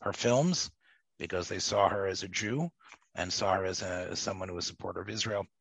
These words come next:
So, I, you know, I, I, I think we have to be Masker her Latov. I think she was a, you know, she, uh, she might not have had a, a, a burial in a, um, in a,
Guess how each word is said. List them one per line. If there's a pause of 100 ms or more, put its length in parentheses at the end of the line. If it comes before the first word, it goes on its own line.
(400)
So, (400)
I,
you
know,
I,
I,
I
think
we
have
to
be
Masker
her
Latov.
I
think
she
was
a,
you
know,
she, (400)
uh, (320)
she
might
not
have
had
a,
a,
a
burial
in (520)
a,
um, (720)
in
a,